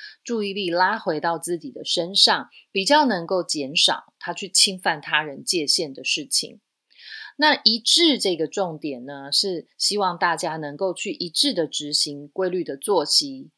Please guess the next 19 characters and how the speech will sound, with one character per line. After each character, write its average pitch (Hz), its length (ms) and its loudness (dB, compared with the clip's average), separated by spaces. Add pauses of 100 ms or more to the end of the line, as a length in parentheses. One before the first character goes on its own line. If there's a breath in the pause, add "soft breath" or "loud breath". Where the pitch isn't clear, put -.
(180)
然 151 160 0
后 196 220 0
维 160 240 0
持 147 440 4
一 175 140 -6
致 262 360 4
的 - 320 -2 (320 soft breath)
界 220 240 4
限 160 480 2
跟 170 200 -2
原 151 260 -4
则， 123 420 -4 (400)
然 180 160 2
后 240 160 2
最 240 240 4
后 202 240 0
我 147 80 0
们 135 220 -8
用 190 240 0